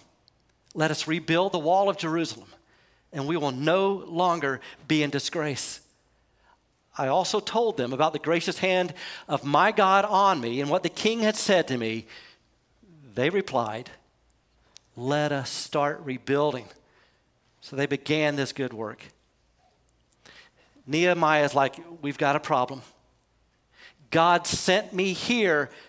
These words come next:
to lead the solution. We are going to rebuild the church. We are going to worship God. We are going to enjoy life together. We are going to be God's people.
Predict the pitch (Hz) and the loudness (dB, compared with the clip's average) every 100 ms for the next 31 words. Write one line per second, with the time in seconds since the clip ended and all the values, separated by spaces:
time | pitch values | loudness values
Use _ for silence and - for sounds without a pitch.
0 | - 175 143 160 208 190 165 160 - - | -4 0 2 4 4 2 0 -2 -10 -4
1 | 156 - 185 185 180 180 120 - _ _ | -2 0 0 2 0 -4 -8 -16 _ _
2 | _ _ _ - - - 190 220 208 208 | _ _ _ -18 -16 -4 2 4 2 2
3 | 190 226 196 185 185 196 190 190 185 - | 2 2 2 2 2 2 4 4 2 -4
4 | - 196 - 190 - 202 214 190 190 233 | -2 0 2 2 0 2 2 2 2 2
5 | 202 185 190 175 180 - 180 175 147 - | 2 0 0 0 -4 2 4 6 4 2
6 | - - 208 202 196 202 254 214 220 202 | -8 -4 2 2 2 2 2 2 0 2
7 | 196 196 175 196 214 214 185 175 226 220 | 2 2 4 4 4 2 4 4 4 2
8 | 214 202 254 220 202 208 202 180 180 - | 4 2 4 2 0 2 4 4 4 0
9 | 208 208 151 | -2 0 -2